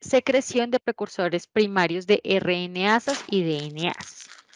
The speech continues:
Las R N asas y D N asas van a permitir también que se dé la síntesis de ácidos nucleicos.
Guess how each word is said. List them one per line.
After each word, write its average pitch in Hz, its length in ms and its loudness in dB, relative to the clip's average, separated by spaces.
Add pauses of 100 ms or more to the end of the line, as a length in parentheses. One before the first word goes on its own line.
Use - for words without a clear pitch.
(260)
Las 247 160 -2
R 262 340 6
N 262 220 0
asas 226 360 2
y 226 60 0
D 175 160 2
N 185 180 -2
asas 220 380 2
van 190 140 -4
a 165 60 0
permitir 214 600 -4
también 196 480 -2
que 220 180 0
se - 120 -2
dé 214 220 6
la 208 160 6
síntesis 202 600 -8
de 175 140 4
ácidos 156 380 -4
nucleicos. - 640 0